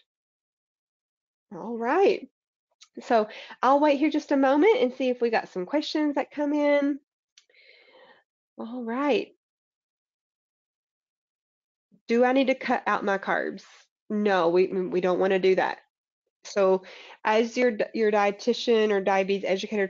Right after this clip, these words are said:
works with you with Cecilia Health, um, we don't want you ca-, cutting out all your carbs, especially if you're on medications that warrant helping, you know, your blood sugars come down. So we don't, we don't want you to be doing that. Ask your dietitian or your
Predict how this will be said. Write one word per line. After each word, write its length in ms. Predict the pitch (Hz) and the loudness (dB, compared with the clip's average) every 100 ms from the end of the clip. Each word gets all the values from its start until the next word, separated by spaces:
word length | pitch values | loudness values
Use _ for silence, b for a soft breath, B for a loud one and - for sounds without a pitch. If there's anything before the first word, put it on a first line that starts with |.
| 185 | -2
works 200 | 202 - | -4 -4
with 160 | 214 | -6
you 200 | 208 202 | -2 -2
with 200 | 185 180 | -2 -4
Cecilia 520 | - 180 190 175 170 | -8 -8 -2 0 0
Health, 400 | 175 269 285 294 - - B B B - | 0 0 2 2 -2 -20 B B B -4
um, 360 | 196 175 160 - - _ | -2 -2 -6 -14 -20 _
we 160 | 202 208 | -2 0
don't 260 | 196 196 - | 2 2 2
want 220 | 233 - | 0 0
you 80 | 233 | -4
ca-, 240 | 247 - - | -4 -4 -4
cutting 240 | 240 233 | -4 -2
out 80 | 220 | -2
all 180 | - 208 | 0 0
your 100 | 202 | 0
carbs, 380 | - 208 180 185 | -2 0 0 -2
especially 680 | - - 220 - 247 247 233 | -6 -2 -2 0 2 2 0
if 100 | 220 | 0
you're 100 | 196 | 0
on 140 | 190 | 0
medications 800 | 190 190 196 196 190 190 190 190 | 0 -2 -2 -4 -2 -4 -4 -4
that 380 | 180 180 175 - B B B - | 0 0 0 -6 B B B -8
warrant 520 | 190 196 190 190 - - | -2 2 4 2 0 -4
helping, 560 | 185 196 180 175 175 | -4 -2 -2 -2 -2
you 60 | 175 | -4
know, 80 | 170 | -4
your 100 | 170 | 0
blood 220 | 214 214 | 0 0
sugars 480 | 220 202 196 190 - | -2 0 0 0 -2
come 200 | 196 185 | -6 -2
down. 220 | 175 175 | 0 0
So 120 | 185 | 0
we 120 | 180 | 0
don't, 280 | 196 226 - - | 2 2 0 0
we 120 | 202 | 0
don't 160 | 254 | 2
want 180 | 247 269 | 2 0
you 60 | 254 | -2
to 60 | |
be 100 | 240 | -2
doing 220 | 226 220 214 | 0 0 0
that. 260 | 185 - - - | -2 -4 -10 -4
Ask 340 | 214 262 - | -2 -2 -2
your 180 | 311 311 | -2 -2
dietitian 920 | 247 233 233 247 - 240 269 285 294 | 0 2 2 0 -4 -6 -4 -2 0
or 100 | 247 | 0
your 320 | 202 185 180 | 2 2 0